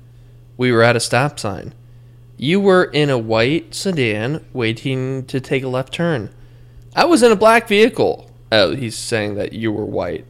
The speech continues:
I was black. We locked eyes at each other for a coup-, a couple of times. I was checking you out, and I think you were too. If this is you, tell me, tell me makes,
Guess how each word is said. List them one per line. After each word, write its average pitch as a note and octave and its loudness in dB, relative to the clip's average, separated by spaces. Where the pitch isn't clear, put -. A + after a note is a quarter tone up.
I A#1+ -12
was - -10
black. G1+ -16
We A#2+ -4
locked A#2+ 0
eyes A#2 0
at G2 -4
each G2 -10
other F#2+ -8
for G#2 -14
a - -14
coup-, - -12
a A#2 -4
couple A#2 -6
of F#2 -8
times. - -10
I - 0
was C3+ 2
checking A#3+ 4
you A3 4
out, G3+ 4
and B2 -2
I A#2+ 0
think D#3+ -2
you D#3 2
were C#3+ 2
too. E3+ 2
If A2+ -8
this A#2+ 0
is B2 -6
you, C3 2
tell E3 0
me, F3 0
tell C#3+ -2
me D3+ 0
makes, A#2 -2